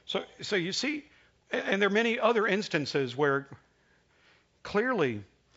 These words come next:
there's a, there's this strange thing going on. On the one hand, they seem to be separate, on,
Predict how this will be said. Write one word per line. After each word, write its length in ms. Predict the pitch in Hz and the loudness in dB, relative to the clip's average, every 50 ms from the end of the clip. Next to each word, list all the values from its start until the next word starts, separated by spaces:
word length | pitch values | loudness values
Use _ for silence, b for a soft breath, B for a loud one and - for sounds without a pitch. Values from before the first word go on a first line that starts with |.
| _ _ _ | _ _ _
there's 280 | _ 156 156 151 139 139 | _ -4 -2 -2 0 0
a, 100 | 139 113 110 101 - _ _ _ b b b b b b b b b b b b _ _ | 0 0 -2 -6 -16 _ _ _ b b b b b b b b b b b b _ _
there's 200 | 139 143 151 127 | -8 -8 -8 -4
this 220 | 143 151 135 113 | -2 -2 -2 -2
strange 960 | - - - - - 170 202 220 240 233 220 196 160 143 117 104 - - - - - | -4 -6 -8 -8 -10 -8 -6 -4 -2 -2 -2 -2 -2 -4 -6 -8 -10 -10 -12 -14 -14
thing 360 | - - 208 262 285 269 226 | -8 -6 -4 -2 -2 -2 0
going 340 | 147 143 135 117 117 110 113 | 0 0 0 0 -2 -2 -2
on. 360 | 113 117 107 101 98 98 107 | -2 -2 -2 -2 -4 -4 -4
On 100 | 117 123 | -4 -2
the 80 | 131 127 | -4 -4
one 240 | 139 185 214 220 | -2 -2 0 0
hand, 280 | 185 190 214 226 233 196 | 2 2 2 2 2 2
they 100 | 165 147 | 0 0
seem 260 | 135 - 190 190 170 | 0 0 -2 0 0
to 60 | 151 | -2
be 100 | 139 123 | -4 -4
separate, 480 | 113 - - 247 302 - - 269 233 190 | -6 2 2 2 2 4 2 2 4 4
on, 160 | 170 160 139 | 4 2 0